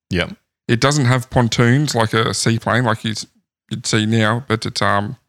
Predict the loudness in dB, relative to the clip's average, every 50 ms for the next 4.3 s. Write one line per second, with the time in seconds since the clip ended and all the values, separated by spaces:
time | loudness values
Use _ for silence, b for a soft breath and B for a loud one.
0 | _ _ _ _ _ _ _ -6 -4 -2 -2 -2 -4 -4 -2 0 0 2 2 2
1 | 2 2 0 -2 -4 -8 -8 -6 -6 -4 0 0 0 0 0 -2 -2 -4 -6 -6
2 | -2 -2 0 0 2 2 2 0 0 -2 -2 -2 -4 -6 -8 -4 -2 0 0 0
3 | 0 -2 -4 -4 -6 -6 -6 -4 -6 -6 -4 -4 -2 -2 0 2 2 2 2 0
4 | -2 -2 -2 -2 -2 -2